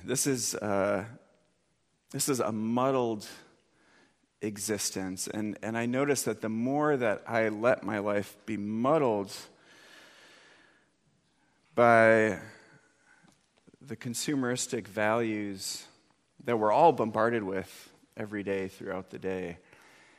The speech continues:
and an egocentric way of living, the more my life,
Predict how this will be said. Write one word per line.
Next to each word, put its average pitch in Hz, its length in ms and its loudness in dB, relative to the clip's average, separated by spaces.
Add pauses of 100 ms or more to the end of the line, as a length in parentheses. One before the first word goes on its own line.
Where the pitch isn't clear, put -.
(840)
and 117 160 -6
an 107 140 -4
egocentric 127 800 0
way 117 200 4
of 101 140 -2
living, 107 440 -2
the 110 100 -6
more 120 300 -2
my 113 160 -2
life, 110 560 2